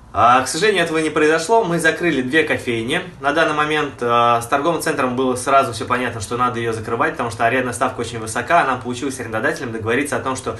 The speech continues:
пока на время карантина, а,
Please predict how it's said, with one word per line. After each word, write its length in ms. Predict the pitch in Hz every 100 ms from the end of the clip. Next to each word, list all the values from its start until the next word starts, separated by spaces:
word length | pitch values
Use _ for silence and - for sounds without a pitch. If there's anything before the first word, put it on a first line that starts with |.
| - -
пока 240 | 131 143
на 100 | 131
время 240 | 127 127 117
карантина, 640 | 117 120 117 202 180 170 - - -
а, 840 | 107 113 117 117 117 117 117